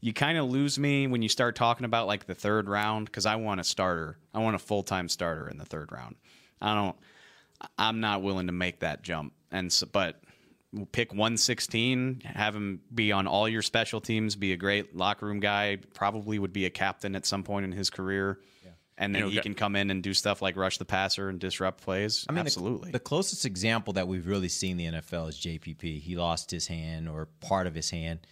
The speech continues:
Speaker 2: um, in that fireworks
Speaker 3: Well
Speaker 2: accident. And you listen to the people talk about his play in New York. He's not the same player. He's still a good player, not the same player. And that's the only thing that makes me a little bit concerned.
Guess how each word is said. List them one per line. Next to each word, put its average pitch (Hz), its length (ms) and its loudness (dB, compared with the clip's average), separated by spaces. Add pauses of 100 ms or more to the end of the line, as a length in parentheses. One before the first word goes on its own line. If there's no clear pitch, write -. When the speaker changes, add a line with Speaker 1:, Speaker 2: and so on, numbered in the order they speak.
(280)
Speaker 2:
um, 82 260 -2
in 82 80 -2
that 82 120 -4
fireworks 98 420 0
Speaker 3:
Well 107 140 2
Speaker 2:
accident. 87 480 -4 (100)
And 95 300 -2 (500)
you 113 220 0
listen 117 300 2
to 113 100 2
the 98 80 -2
people 101 280 -2
talk 95 280 0
about 90 200 0
his 87 120 -6
play 92 280 -2
in 95 120 -2
New 95 60 -2
York. 104 420 0 (160)
He's 101 480 -10
not 120 240 2
the - 60 -14
same 117 260 -2
player. 120 260 0
He's 101 160 -4
still 147 320 0
a 131 40 -6
good 117 240 -2
player, 170 340 4 (260)
not 127 220 2
the - 80 -12
same 127 280 0
player. 131 380 4 (720)
And 147 100 4
that's 185 180 4
the 196 60 4
only 160 120 4
thing 135 120 2
that 113 60 0
makes 113 280 2
me 117 80 -2
a 98 60 0
little 165 300 4
bit 117 200 2
concerned. 95 520 0